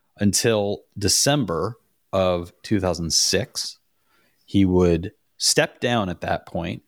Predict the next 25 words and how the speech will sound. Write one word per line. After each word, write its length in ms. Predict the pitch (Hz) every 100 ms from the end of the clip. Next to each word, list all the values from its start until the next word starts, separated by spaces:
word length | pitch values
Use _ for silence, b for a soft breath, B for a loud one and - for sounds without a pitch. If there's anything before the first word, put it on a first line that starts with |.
| -
because 480 | 92 - 101 87
the 100 | 90
recess 380 | 92 143 117 90
appointment 480 | 92 - 85 92 104
would 140 | 82
be 160 | 80 82
over. 340 | - 113 143 156
He 160 | 104
would 100 | 85
have 120 | 92 -
to 80 |
go 180 | 90 87
back 420 | 87 98 123 147
through 220 | - - 98
the 60 |
nomination 540 | 95 95 95 87 - 82
process. 560 | 98 101 - 104 - b b b
And 120 | 92 90
by 180 | 90 87
that 300 | 95 123 -
time 340 | - 98 98
in 80 | 85
two 140 | -
thousand 280 | 82 76 82
six, 360 | - 147 147